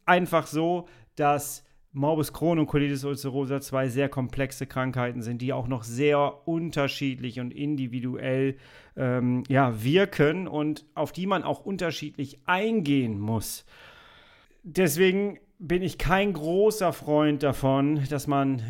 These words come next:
irgendwie so ein bisschen rumexperimentiert. Natürlich experimentieren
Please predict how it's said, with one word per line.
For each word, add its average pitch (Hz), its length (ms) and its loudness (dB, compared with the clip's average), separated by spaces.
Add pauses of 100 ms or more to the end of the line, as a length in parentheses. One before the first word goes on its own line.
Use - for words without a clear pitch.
(120)
irgendwie 147 840 0
so 147 160 -4
ein 143 80 -2
bisschen 151 340 -2
rumexperimentiert. 151 1500 -2
Natürlich 175 480 -4
experimentieren 151 840 -4